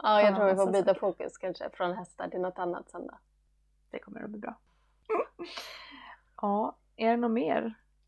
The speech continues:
Speaker 2: Du summerade din träning med intervallträning och galopp nu i ditt nya prov. Prova på.
Speaker 1: Mm.
Speaker 2: För jag fokuserar nog,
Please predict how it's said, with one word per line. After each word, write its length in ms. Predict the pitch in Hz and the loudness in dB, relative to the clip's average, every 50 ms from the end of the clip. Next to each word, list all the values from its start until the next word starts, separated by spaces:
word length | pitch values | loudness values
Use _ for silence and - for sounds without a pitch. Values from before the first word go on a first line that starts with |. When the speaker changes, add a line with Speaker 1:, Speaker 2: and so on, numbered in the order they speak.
| _ _ | _ _
Speaker 2:
Du 140 | - 226 226 | 0 0 0
summerade 340 | 226 233 226 220 214 208 208 | 0 -2 0 2 2 2 0
din 240 | 208 208 202 196 | -2 -4 -4 -4
träning 340 | 202 196 190 185 185 185 185 | -6 -6 -6 -8 -8 -8 -8
med 460 | 185 185 185 185 185 185 185 185 190 185 - _ _ _ _ _ _ _ _ _ _ _ _ _ _ _ _ _ | -8 -6 -6 -6 -6 -6 -6 -8 -10 -12 -16 _ _ _ _ _ _ _ _ _ _ _ _ _ _ _ _ _
intervallträning 560 | 226 214 226 220 220 208 - - 208 202 190 | -2 0 4 4 4 4 2 -4 -6 -6 -6
och 120 | - - - _ | -8 -10 -12 _
galopp 380 | - 190 190 - - _ _ - - - _ | -8 -6 -6 -6 -8 _ _ -20 -20 -20 _
nu 300 | - 202 190 185 202 190 - _ _ _ _ | -10 -8 -8 -6 -8 -10 -12 _ _ _ _
i 60 | - 202 | -20 -16
ditt 320 | - 196 - _ _ _ | -16 -16 -16 _ _ _
nya 220 | 208 202 202 208 | -10 -8 -8 -10
prov. 320 | - - - 208 202 208 202 _ _ _ _ _ - | -10 -10 -10 -8 -8 -8 -10 _ _ _ _ _ -12
Prova 160 | - 208 208 | -8 -8 -8
på. 240 | 208 - - 233 226 - _ _ | -6 -8 -12 -14 -14 -18 _ _
Speaker 1:
Mm. 380 | - 226 226 233 240 269 330 320 _ _ _ _ _ _ _ _ _ _ _ _ _ _ | -6 -4 -2 0 0 -2 -2 -4 _ _ _ _ _ _ _ _ _ _ _ _ _ _
Speaker 2:
För 80 | 214 | 2
jag 380 | 220 214 208 208 202 - - - | 4 6 6 6 4 2 -2 -6
fokuserar 640 | - - 208 208 - 202 - - 190 190 185 185 | -10 -12 -12 -10 -10 -14 -10 -6 -2 -2 -2 -2
nog, 440 | 185 185 185 180 185 185 - - | -2 -2 -4 -4 -4 -6 -10 -18